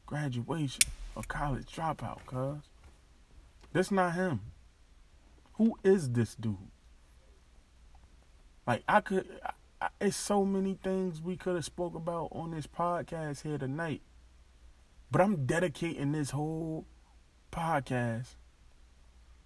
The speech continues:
to Kanye fucking West. The name of this segment right here, this episode,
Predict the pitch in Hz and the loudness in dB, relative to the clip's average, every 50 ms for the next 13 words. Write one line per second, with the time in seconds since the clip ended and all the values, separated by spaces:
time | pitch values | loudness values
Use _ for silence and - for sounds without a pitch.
0 | - - 147 131 - - 143 139 143 127 123 123 131 120 - - - 147 127 - | -4 -2 -2 -2 0 0 2 2 2 2 2 2 0 -2 -4 -4 -4 -6 -6 -4
1 | - 143 151 170 202 208 196 135 - - - - - - - - - - - - | -6 -6 -4 -4 -4 -4 -6 -6 -10 -14 -20 -20 -20 -20 -20 -20 -20 -20 -20 -20
2 | - - - - - - - - - - - - - - - - - - - - | -20 -20 -20 -20 -20 -20 -20 -20 -20 -20 -20 -20 -20 -20 -20 -20 -20 -20 -20 -20
3 | - - - 131 131 131 131 151 175 185 190 185 175 170 175 170 151 - - - | -20 0 4 4 6 6 6 4 4 4 4 4 4 2 0 0 -2 -4 0 0
4 | 175 170 170 180 170 170 - - 170 170 170 170 170 180 185 190 202 202 - - | 0 0 0 -2 -6 -6 -4 -2 -2 0 0 0 -2 -2 -2 -2 -4 -6 -8 -18
5 | - - - - 139 151 139 - - 180 170 180 156 175 190 196 196 196 196 190 | -20 -20 -6 -4 -4 -2 -2 -2 -4 -2 -2 -4 -2 -2 0 0 0 -2 -4 -6